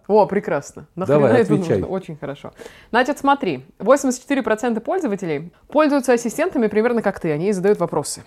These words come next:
Speaker 1: Но они задают вопросы такого довольно функционального характера, типа, как приготовить, как развлечь детей, как там та-та-та-та-та. При этом есть еще одно очень интересное сейчас наблюдение, что, например, в Корее на тридцать восемь процентов выросло, эм, взаимодействие с умными колонками людей, пока они сидят на карантине.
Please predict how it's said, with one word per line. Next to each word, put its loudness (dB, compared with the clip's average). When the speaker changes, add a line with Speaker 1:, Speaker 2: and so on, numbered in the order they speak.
Speaker 1:
Но 2
они 0
задают 2
вопросы 0
такого -2
довольно 0
функционального -4
характера, -2
типа, -10
как -4
приготовить, 0
как -2
развлечь -6
детей, -4
как -4
там -10
та-та-та-та-та. -4
При -2
этом -2
есть -6
еще -4
одно -2
очень -6
интересное -6
сейчас -6
наблюдение, -4
что, -12
например, -6
в -16
Корее -4
на 2
тридцать -4
восемь 2
процентов -2
выросло, 0
эм, -6
взаимодействие -4
с -8
умными -2
колонками -2
людей, -4
пока -6
они -6
сидят -4
на -6
карантине. -4